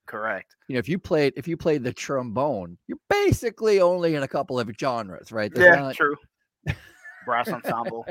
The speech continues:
Speaker 1: a little bit of jazz here and there.
Speaker 2: Yeah, yeah, yeah.
Speaker 1: <laughs>
Speaker 2: Are you, do you have any brothers, sisters?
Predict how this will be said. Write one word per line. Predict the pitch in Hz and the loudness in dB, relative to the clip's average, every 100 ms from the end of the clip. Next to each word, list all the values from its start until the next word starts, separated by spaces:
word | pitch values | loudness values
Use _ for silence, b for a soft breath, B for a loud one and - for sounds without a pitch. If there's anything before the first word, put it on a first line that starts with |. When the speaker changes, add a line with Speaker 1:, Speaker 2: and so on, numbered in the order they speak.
| - | -12
Speaker 1:
a | 127 | -10
little | 127 | -8
bit | 120 | -10
of | 110 | -10
jazz | 107 104 - | -8 -8 -8
here | 104 | -8
and | 98 | -8
there. | 98 123 - - - - | -6 -6 -6 -8 -6 0
Speaker 2:
Yeah, | 196 131 | 4 4
yeah, | 120 110 | 2 0
yeah. | 117 - | -2 -4
Speaker 1:
<laughs> | - _ - - - _ _ _ _ _ - - - - - - | -10 _ -20 -20 -20 _ _ _ _ _ -20 -20 -20 -20 -6 2
Speaker 2:
Are | 160 | 4
you, | 208 202 - 170 | 4 0 0 0
do | 185 | 4
you | |
have | 170 | 4
any | 156 | 4
brothers, | 120 127 123 160 185 | 4 4 6 2 -2
sisters? | - 135 - 185 202 - | -4 -6 -4 -6 -6 -10